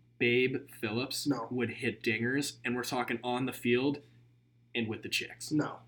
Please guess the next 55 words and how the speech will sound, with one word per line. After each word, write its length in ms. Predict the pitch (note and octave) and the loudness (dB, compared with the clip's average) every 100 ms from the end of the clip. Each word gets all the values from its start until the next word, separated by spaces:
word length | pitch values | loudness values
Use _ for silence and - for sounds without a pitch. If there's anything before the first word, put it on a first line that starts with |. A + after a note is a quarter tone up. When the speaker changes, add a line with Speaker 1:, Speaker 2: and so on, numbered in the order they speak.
| - - | -14 -10
Speaker 1:
Oh, 100 | F#2 | -8
yeah. 120 | F2 - - | -10 -14 -10
Speaker 2:
No. 320 | E3+ B2 - - - _ | -4 -4 -6 -14 -20 _
Speaker 1:
That 140 | C#3 B2+ | 0 2
kid 200 | C#3+ A#2 | 0 2
would 160 | B2 - | 0 -2
crush. 1120 | - - - A2 A2 A#2 - - - - - - - | -12 -14 -20 -20 -8 -6 -6 -2 0 0 -4 -18 4
<coughs> 60 | C6+ C6+ - - - - - _ _ - | 4 4 -2 -12 -20 -20 -20 _ _ -12
But 120 | - C#3 | -4 2
do 80 | |
we, 320 | F#3 C#4 C#4+ - - | 8 8 6 -2 -6
do 100 | - | 2
we 140 | D#3+ C4 | 6 6
actually 320 | C4+ C#4 C4 | 6 4 2
finish 420 | - A#2 D#3+ - - - - | 2 0 0 -4 -10 -20 0
Give 140 | B2 | 0
Up 160 | A#2 A#2+ | 2 -2
All 80 | |
Sports 360 | A2+ - B2+ A#2+ - | -4 -2 -2 -4 -4
or 120 | A2+ | -4
Vagina? 500 | G#2+ G#2 G2 G2+ B2 - | -2 -4 -4 -6 -8 -2
Speaker 2:
No, 160 | E3+ E3+ | 6 6
I 140 | C3+ | 6
think 200 | D3 F#3 | 10 10
we 100 | F3+ | 12
just 220 | F#3 E3+ E3 | 10 10 8
went 200 | D#3+ D3+ | 6 8
right 260 | C#3+ C#3+ | 8 8
into 760 | C#3+ D3 - D3+ C#3+ C#3 C3+ C3+ | 8 6 4 10 12 12 10 4
son 340 | - - A#2+ | -2 -2 -2
names. 140 | A#2+ A#2 | -2 0
Speaker 1:
I'm 60 | B2+ | 2
sorry 340 | B2 C3 C3 | 4 4 4
I 60 | A#2 | 4
had 160 | A#2+ | 4
to 40 | A#2 | 4
give 200 | A#2 A2+ | 4 4
you 100 | A2+ | 4
guys 320 | A2 A2 A2 | 4 2 0
a 60 | A2+ | 2
list 340 | A2 A2 - | 2 2 -2
of 120 | G#2 | -4
the 80 | - | -4
best 280 | A2+ G#2+ - | 0 0 0
names 280 | A2 G2+ G#2+ | 0 0 -4
you 80 | |
could 140 | G2+ G2 | -6 -4
possibly 420 | G#2+ G#2 - D3 | -2 -2 2 6
Speaker 2:
Or 20 | |
the 60 | C#3+ | 6
Speaker 1:
name 80 | B2 | 6
your 80 | C3 | 4
Speaker 2:
worst 100 | - | 4
Speaker 1:
children. 220 | C3 C3 | 2 4
Speaker 2:
names. 340 | C#3+ D3+ - | 2 0 -4